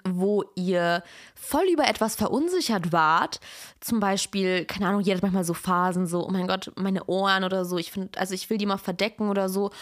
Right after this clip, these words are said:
Und dann am nächsten Tag spricht euch eine Person über diese Unsicherheit an, so, „Hä, irgendwie deine Ohren sehen komisch aus.“ So, es ist nur ein Beispiel, damit ihr das, äh, versteht. Wisst ihr, warum das ist? Weil ihr das irgendwo auch manifestiert. So, manifestieren geht nicht nur um,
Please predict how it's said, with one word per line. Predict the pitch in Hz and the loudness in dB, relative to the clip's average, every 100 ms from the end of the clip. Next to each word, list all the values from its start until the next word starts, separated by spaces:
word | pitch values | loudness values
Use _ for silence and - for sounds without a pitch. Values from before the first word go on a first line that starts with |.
| - - _ | -18 -20 _
Und | 190 175 - - _ _ _ | -2 -2 -4 -14 _ _ _
dann | 240 294 | -2 2
am | 285 | 2
nächsten | 330 466 294 | 2 2 2
Tag | 226 202 247 - | 2 0 0 -6
spricht | - 302 294 | -2 0 0
euch | 247 | 2
eine | 208 | 0
Person | 220 208 202 214 320 427 - _ - | 2 0 2 2 2 -2 -6 _ -8
über | 226 240 | 0 2
diese | 208 | 2
Unsicherheit | - 392 370 240 202 180 - | 2 2 2 0 2 2 2
an, | 254 | 2
so, | 185 160 - | 2 -2 -12
„Hä, | - 196 | -4 0
irgendwie | 185 185 | 2 2
deine | 190 226 - | 2 0 2
Ohren | 196 196 | 2 2
sehen | 180 175 | 0 -2
komisch | 180 165 170 - | -2 -4 -4 -2
aus.“ | 165 175 185 - | -2 -2 -8 -12
So, | 202 175 | -6 -2
es | - | -2
ist | - - | -2 0
nur | 220 | 2
ein | 196 | 4
Beispiel, | 170 170 - 165 | 2 2 0 -2
damit | 156 170 | 0 0
ihr | 165 | 0
das, | 160 - | -2 -4
äh, | - 170 170 - - - | -6 -6 -6 -12 -18 -10
versteht. | 190 - 170 165 - - - - - _ | -6 -2 -2 -2 -6 -20 -20 -20 -20 _
Wisst | 190 349 - | -2 0 2
ihr, | 277 | 2
warum | 220 370 | 2 2
das | 320 254 | 2 2
ist? | 220 269 - _ _ | 0 -2 -6 _ _
Weil | 240 220 | -4 0
ihr | |
das | 220 214 - | 0 -2 -2
irgendwo | 233 254 208 | -2 0 0
auch | 349 - | -2 0
manifestiert. | 381 311 247 202 - 185 | 0 2 0 0 0 -2
So, | 196 | 0
manifestieren | 202 208 214 - - 311 | 0 0 -2 -4 -2 0
geht | 240 233 | 0 0
nicht | 240 - | -2 0
nur | 233 180 | -2 0
um, | 185 | -2